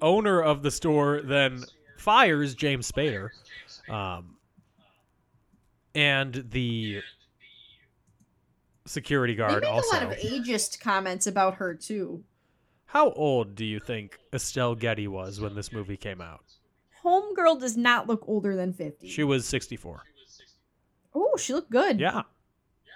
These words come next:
Speaker 1: In The Golden Girls, she was sixty-four.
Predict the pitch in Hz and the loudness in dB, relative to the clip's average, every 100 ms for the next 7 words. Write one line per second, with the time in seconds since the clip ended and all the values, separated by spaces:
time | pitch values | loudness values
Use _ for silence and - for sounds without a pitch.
0 | _ _ _ _ _ _ _ _ _ _ | _ _ _ _ _ _ _ _ _ _
1 | _ _ - 147 160 170 160 143 170 175 | _ _ -8 -2 -2 0 0 4 6 4
2 | 139 123 117 110 107 - - - _ _ | 2 4 4 2 -2 -6 -12 -14 _ _
3 | - _ _ _ - - _ _ _ _ | -20 _ _ _ -20 -20 _ _ _ _
4 | _ _ _ _ _ _ _ _ _ _ | _ _ _ _ _ _ _ _ _ _
5 | _ _ _ - 160 156 147 - 135 - | _ _ _ -4 2 2 2 0 -4 -4
6 | 120 127 117 113 107 | -4 0 2 2 -2